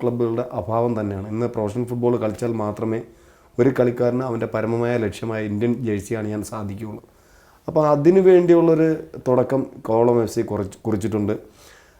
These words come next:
ആ, ആരംഭകാലത്തിട്ട് നിരവധി പ്രതിസന്ധികൾ നേരിട്ടെങ്കിലും ഇന്ന് വളരെ സാറ്റിസ്ഫൈഡ് ആയിട്ട് ഒരു മുന്നോട്ട് പോകുന്ന ഒരു അവസ്ഥയിലാണ് കോവളം എഫ് സിയുടെ ആ റിസൾട്ടും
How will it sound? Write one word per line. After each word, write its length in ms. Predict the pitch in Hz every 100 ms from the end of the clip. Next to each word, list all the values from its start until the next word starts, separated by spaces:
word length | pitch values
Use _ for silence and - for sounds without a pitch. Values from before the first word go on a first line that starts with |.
| _
ആ, 60 | 110 110 110 113
ആരംഭകാലത്തിട്ട് 640 | 123 127 127 127 123 127 143 -
നിരവധി 360 | 131 117 127 135 127
പ്രതിസന്ധികൾ 540 | 110 101 120 123 123
നേരിട്ടെങ്കിലും 520 | 131 113 107 110 107 107
ഇന്ന് 300 | 107 120 123 - _ _ _ _ 110
വളരെ 240 | 117 131
സാറ്റിസ്ഫൈഡ് 500 | 131 113 110 - 113
ആയിട്ട് 180 | 113 110
ഒരു 100 | 107
മുന്നോട്ട് 280 | 110 110 107
പോകുന്ന 260 | 107 107
ഒരു 140 | 104 104 - _ -
അവസ്ഥയിലാണ് 500 | 110 - 110 104 104
കോവളം 380 | - 110 104 101
എഫ് 80 | 101
സിയുടെ 260 | 110 107 156
ആ 220 | 113 117
റിസൾട്ടും 580 | 107 107 113 113 147